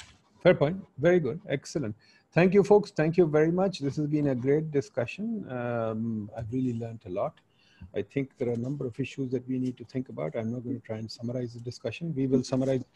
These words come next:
discussion and print our summary, as we always do. But I think, uh, quite frankly, I'm so happy that corporate leaders like yourself, Irfan Saab, Mukim Saab,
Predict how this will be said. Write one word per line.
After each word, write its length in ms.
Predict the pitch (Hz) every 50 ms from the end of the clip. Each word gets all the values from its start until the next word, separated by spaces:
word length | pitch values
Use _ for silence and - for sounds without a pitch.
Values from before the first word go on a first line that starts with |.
| -
discussion 380 | - - - 127 110 - - 127
and 140 | 113 107 -
print 260 | - 139 127 - - - - - - - _ - - - _ _ - _ - - _ _ _ _ _ _ _ _ _ - - -
our 140 | 156 135 117
summary, 380 | - 151 143 139 143 180 240 262 - - - _ _ _ _ _ _ _ _ _ - 131 127 - 226
as 200 | 175 143 117 117
we 80 | 123 123
always 360 | 117 123 131 127 143 131 120
do. 320 | 113 135 143 180 220 - - - - - - - _ _ -
But 140 | 151 143 143
I 120 | 147 147
think, 280 | 143 165 180 165 - -
uh, 260 | 147 151 151 151 151 139
quite 260 | - 151 151 143 -
frankly, 460 | - 147 143 - - 170 165 147 160 - _ _ _ _ _ _ _ _ _ _ _ _ _ - - -
I'm 120 | 139 131
so 240 | - - - 185 208
happy 460 | - - 185 185 - - 143 101 - - _ _ _ _ _ _
that 200 | - 139 123 -
corporate 400 | - 143 143 143 - 147 135 127
leaders 300 | 139 143 143 139 147 127 120
like 200 | 123 113 104 120
yourself, 460 | 127 120 - - 143 139 139 131 -
Irfan 280 | 127 110 - 123 123 117 -
Saab, 140 | 123 120 120
Mukim 300 | 120 110 - - 117 117 113
Saab, 260 | - 120 113 110 104